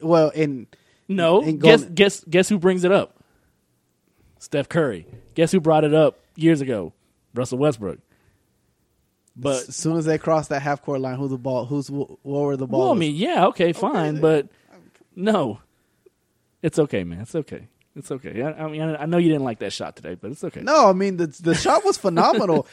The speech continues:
Speaker 2: <laughs>
Speaker 1: I can't take anything away from that shot. It was unbelievable.
Speaker 2: Yeah. But yeah, so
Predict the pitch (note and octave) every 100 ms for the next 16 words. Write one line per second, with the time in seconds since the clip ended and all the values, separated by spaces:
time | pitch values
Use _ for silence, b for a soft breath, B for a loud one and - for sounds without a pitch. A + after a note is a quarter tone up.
0 | - - G3 - A#3 G#3 G#3 - E3 G#3+
1 | A3 A3 G3+ G3 G3 F#3 E3 D3+ - F#3+
2 | D#3 D3 D3 F3+ A3 G3 G3 G3 G#3 C#3
3 | F#2+ F2+ G#2 _ _ _ _ _ _ _
4 | - G3 F3 B2 E3 D#3+ C#3+